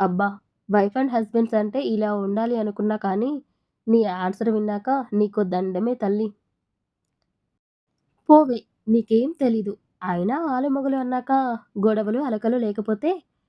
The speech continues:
కూరలో ఉప్పు కారం లేనట్టుగా లైఫ్ అంతా చప్పగా ఉంటుంది. ఏంటమ్మా అది? ఆలు మొగలు అంటూ ఏమో అన్నావు. అంటే ఏంటి? నీ-, నీకు అది కూడా తెలీదా? ఆలు మొగలు అంటే wife and husbands అని.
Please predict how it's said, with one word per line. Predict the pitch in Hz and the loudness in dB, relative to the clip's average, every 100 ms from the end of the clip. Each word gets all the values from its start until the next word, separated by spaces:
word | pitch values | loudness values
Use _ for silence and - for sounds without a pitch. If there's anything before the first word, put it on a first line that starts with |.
| _ _ | _ _
కూరలో | - 247 233 262 - | 2 4 4 0 -4
ఉప్పు | 214 254 | -2 0
కారం | 247 220 214 226 | 0 0 0 -2
లేనట్టుగా | 208 214 208 202 285 339 _ _ _ _ _ | -2 -4 -4 -4 -6 -8 _ _ _ _ _
లైఫ్ | 240 233 233 | 2 2 0
అంతా | 226 285 | -4 -4
చప్పగా | 285 262 220 - 202 240 | -2 -2 -2 -2 0 0
ఉంటుంది. | 262 214 208 208 202 _ _ _ _ | -2 -2 -2 -4 -6 _ _ _ _
ఏంటమ్మా | - 226 240 220 202 | -2 0 0 -2 -4
అది? | 190 214 392 _ _ - | -4 -4 -4 _ _ -10
ఆలు | 214 262 294 | -2 0 0
మొగలు | 247 202 220 208 _ _ 185 | -2 -2 -4 -6 _ _ -2
అంటూ | 202 202 311 | 0 0 -2
ఏమో | 320 277 277 | -2 -4 -4
అన్నావు. | 262 247 311 370 _ _ _ _ _ | -4 -4 -6 -8 _ _ _ _ _
అంటే | 196 233 349 | -2 0 0
ఏంటి? | 349 302 294 294 302 _ _ _ _ | -2 -4 -4 -4 -6 _ _ _ _
నీ-, | 226 220 214 214 202 202 208 _ _ _ _ 240 | -2 0 0 -2 -2 -4 -8 _ _ _ _ -4
నీకు | 254 262 | -2 0
అది | 196 262 | 0 0
కూడా | 359 359 | 0 0
తెలీదా? | 359 254 214 233 339 _ _ _ - | 0 0 0 -4 -8 _ _ _ -4
ఆలు | 214 262 302 | 0 0 0
మొగలు | 240 226 220 | -2 -2 -2
అంటే | 196 311 | -2 -2
wife | 302 247 233 | -2 -2 -2
and | 226 | -2
husbands | 214 196 202 214 | -2 -2 -2 -2
అని. | 240 196 | -2 -4